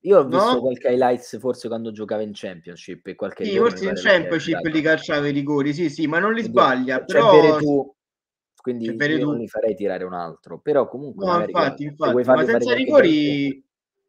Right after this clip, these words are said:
Speaker 2: senza rigori anche arrivare comunque a diciotto gol comunque va benissimo, eh. Cioè, tu arrivi a diciotto gol, eh,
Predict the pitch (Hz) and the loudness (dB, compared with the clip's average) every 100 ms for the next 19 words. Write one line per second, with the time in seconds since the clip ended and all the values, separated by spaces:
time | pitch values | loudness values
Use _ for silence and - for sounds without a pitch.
0 | _ - 208 214 214 240 285 175 185 190 | _ -6 -4 -2 -4 0 2 4 2 2
1 | 180 180 175 170 196 196 170 151 170 170 | 2 4 2 0 -4 -2 -2 -2 -2 0
2 | 180 - 175 175 240 220 160 135 143 185 | 0 -2 -4 0 0 0 0 0 -2 -2
3 | 202 151 127 123 120 131 160 - - 120 | -4 -4 -6 -6 -6 -4 -6 -8 -12 -8
4 | 123 135 123 123 165 156 151 143 143 151 | -6 -6 -6 -6 -2 -2 -2 -4 -4 -6
5 | 147 151 143 147 143 143 139 135 135 | -6 -8 -6 -6 -2 -2 0 0 -2